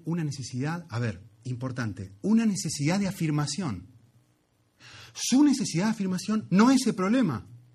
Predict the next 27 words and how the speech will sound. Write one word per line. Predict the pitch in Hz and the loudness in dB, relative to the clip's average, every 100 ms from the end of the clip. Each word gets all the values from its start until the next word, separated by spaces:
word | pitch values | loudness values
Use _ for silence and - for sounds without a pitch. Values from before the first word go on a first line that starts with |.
| _ - - - | _ -20 -18 -8
Su | - 294 | 4 4
problema | 294 262 254 294 180 185 - | 6 6 8 8 6 0 0
es | 214 180 | 0 2
dónde | 269 320 269 | 4 6 6
van | 214 202 | 6 4
a | |
buscar | 175 165 - 180 | 2 0 0 -2
su | 147 160 | 0 -2
necesidad | 139 143 151 170 | -2 -2 -2 -2
de | |
afirmación. | 180 175 165 277 196 98 - _ _ _ _ _ - - - - _ | -2 -4 0 0 0 -4 -12 _ _ _ _ _ -20 -20 -20 -20 _
Pero | - 160 196 - _ _ | -8 -8 -8 -14 _ _
capten | - 220 - 214 | -2 0 4 4
esto | 220 220 | 4 2
porque | 175 151 175 | -4 0 2
es | 214 | 4
lo | 196 | 4
mismo | 214 226 202 | 6 6 4
que | 165 | 2
Tim | 180 214 | 2 2
Keller | 202 202 185 | 4 2 2
dice | 190 190 170 160 | 2 0 -2 -2
cuan-, | 156 175 - - | -2 -2 -8 -2
acerca | 147 170 202 | 0 2 2
de | 180 | 2
la | 156 | 2
religiosidad. | 151 135 151 - 147 113 | 2 0 -2 -2 -2 -2